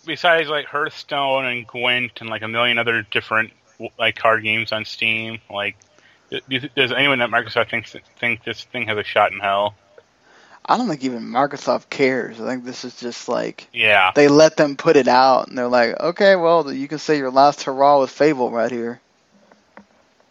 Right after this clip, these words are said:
Speaker 2: And I, I don't think that if this thing starts selling a bunch that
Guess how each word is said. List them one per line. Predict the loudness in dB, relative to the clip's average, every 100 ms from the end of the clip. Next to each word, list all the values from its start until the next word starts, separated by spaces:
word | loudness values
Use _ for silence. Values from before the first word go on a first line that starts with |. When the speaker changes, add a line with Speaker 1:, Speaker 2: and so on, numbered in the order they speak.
| _ _ _ _ _
Speaker 2:
And | -10 -8 -8 -12 -18 _ _ _ _ -20 -20 -16
I, | -4 0 2 4
I | 4
don't | 4 2 4
think | 0 4
that | 6 6
if | 4
this | 0 0
thing | -2 -2
starts | 0 0 0
selling | 0 2 2 0
a |
bunch | 0 0 -2 -6 -2
that | 0 0